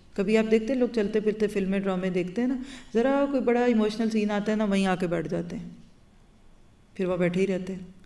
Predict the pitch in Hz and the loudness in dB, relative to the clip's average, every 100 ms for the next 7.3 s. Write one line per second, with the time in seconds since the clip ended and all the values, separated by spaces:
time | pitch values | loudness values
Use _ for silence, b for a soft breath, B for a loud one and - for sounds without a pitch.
0 | - - - - - - 220 262 247 208 | -20 -20 -20 -20 -10 -2 2 2 0 0
1 | 247 247 262 254 233 226 214 208 214 196 | 2 2 2 4 4 4 2 2 2 2
2 | 196 196 202 220 220 190 175 202 254 220 | 2 2 2 2 2 4 4 4 4 4
3 | 208 254 254 - 190 185 185 185 185 175 | 4 2 2 2 2 0 -2 -4 -2 0
4 | 170 170 170 233 233 - B B B B | 0 -2 -2 -2 -2 -12 B B B B
5 | B B - - - - 190 185 175 180 | B B -18 -20 -10 -2 0 2 2 2
6 | 180 180 175 175 180 180 185 185 175 190 | 0 -2 -4 -4 -6 -6 -6 -6 -8 -12
7 | 175 - | -12 -12